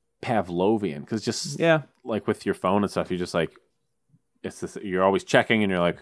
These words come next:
Speaker 1: "When do I have a notification? I just want, like, the next thing to
Speaker 2: Mm-hmm.
Speaker 1: happen, and then I have a little responsibility, and I know what to do when this happens." Um, yeah, so there, you can, you can get in a world of hurt, but Animal Crossing was so cute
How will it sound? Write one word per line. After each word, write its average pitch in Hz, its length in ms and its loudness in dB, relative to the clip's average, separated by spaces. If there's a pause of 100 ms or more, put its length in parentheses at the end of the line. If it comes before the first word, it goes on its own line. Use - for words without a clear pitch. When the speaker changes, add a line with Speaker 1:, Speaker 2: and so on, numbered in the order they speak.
(160)
Speaker 1:
"When 90 160 -2
do 90 80 0
I - 40 6
have 92 80 2
a 92 40 -4
notification? 98 520 0
I 87 100 -4
just 85 160 -6
want, 90 180 0
like, 92 180 -6
the 95 100 -2
next 92 320 -2 (180)
thing 95 420 0 (100)
to 131 80 -2
Speaker 2:
Mm-hmm. 127 220 0
Speaker 1:
happen, 101 400 0
and 87 120 -4
then 85 100 -2
I 85 180 -2
have 90 180 0
a 90 40 -2
little 87 320 -2
responsibility, 85 960 -2 (340)
and 87 120 -6
I 82 120 -2
know 85 480 0
what 82 360 -2
to 92 80 -8
do 82 320 0
when 80 200 -4
this 80 160 -6
happens." 87 460 -4 (760)
Um, 82 480 -2 (1300)
yeah, 90 180 -6
so - 160 -12
there, - 320 -8 (140)
you - 160 -6
can, 180 440 -4 (120)
you 165 140 -4
can 208 80 -6
get - 60 -4
in - 60 -10
a - 40 -2
world 143 220 2
of 107 60 0
hurt, 123 160 0
but 95 100 -2
Animal 135 240 -2
Crossing 98 260 2
was 87 120 -2
so 90 160 0
cute - 380 0